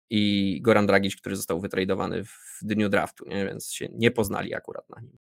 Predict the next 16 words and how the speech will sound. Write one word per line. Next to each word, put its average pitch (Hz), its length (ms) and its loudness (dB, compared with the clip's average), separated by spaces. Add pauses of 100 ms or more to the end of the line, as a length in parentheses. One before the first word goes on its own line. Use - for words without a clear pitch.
(220)
Więc 139 260 2
wiesz, 160 180 4
bardzo 104 360 0
trudno 220 360 4
jest 117 120 4
wybudować 107 440 0
się - 100 -8
przez 104 220 -4
draft. 110 360 2
Y, 107 520 4
zobacz 107 280 0
Oklahoma, 101 420 -2
ile 98 120 0
ma 98 100 0
pików, 101 420 -6
a, 95 200 0